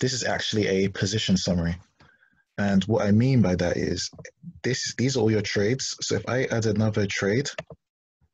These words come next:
let's say I add another Microsoft trade, and I do minus twenty, and, um, the price, oh no, let's just do a price of a hundred and forty spot two.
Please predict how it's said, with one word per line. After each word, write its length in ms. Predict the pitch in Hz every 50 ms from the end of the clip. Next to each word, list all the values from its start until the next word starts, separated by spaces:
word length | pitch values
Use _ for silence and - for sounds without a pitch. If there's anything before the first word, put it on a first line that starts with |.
| _ _
let's 200 | - 104 104 -
say 180 | - - 104 101
I 160 | 101 - -
add 80 | 101 95
another 320 | 98 98 101 107 107 104
Microsoft 520 | 98 101 113 123 - - - - 135 - -
trade, 340 | - 127 127 143 165 165 - - - _ _ - _ _ _ _ _ _ _ _ - - - - _ _ _ _ _ _ _ _ _ _ -
and 200 | 104 104 101 98
I 120 | - 101 98
do 160 | 101 104 101
minus 380 | - 101 107 120 123 127 123 -
twenty, 440 | - 135 127 127 - - 139 147 160 - _ _ _ _ _ _ _ _ _ _ _ _ _ _ _ _ _ _ - - _ _ -
and, 300 | 98 90 87 90 87 87 -
um, 180 | 95 95 92 92
the 100 | 92 92
price, 440 | 92 - - 107 104 98 - - - - - - - - _ _ -
oh 120 | 104 101
no, 100 | 95 92
let's 220 | 90 98 104 107 -
just 160 | 113 - -
do 160 | 110 101 101
a 40 | 98
price 400 | 95 - - 95 92 90 - -
of 160 | 95 92 87 92
a 20 |
hundred 220 | 90 95 95 92 87
and 100 | 90 90
forty 240 | - 98 95 98 -
spot 340 | - - - 90 87 87
two. 300 | - - - 98 92 92